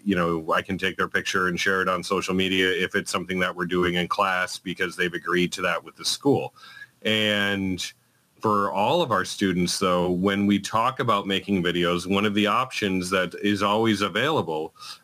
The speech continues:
are these puppets. And, you know,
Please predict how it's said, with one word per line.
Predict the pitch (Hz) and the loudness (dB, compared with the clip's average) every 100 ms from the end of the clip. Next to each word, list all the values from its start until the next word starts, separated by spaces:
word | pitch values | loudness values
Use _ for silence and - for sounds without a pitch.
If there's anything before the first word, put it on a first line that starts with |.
| - | -2
are | 98 104 107 104 | 2 2 2 2
these | 104 101 | 2 2
puppets. | - 160 175 76 - - - | 2 0 0 -4 -6 -10 -4
And, | 92 90 90 73 | 0 2 0 -2
you | 90 | -4
know, | 82 80 | -2 -4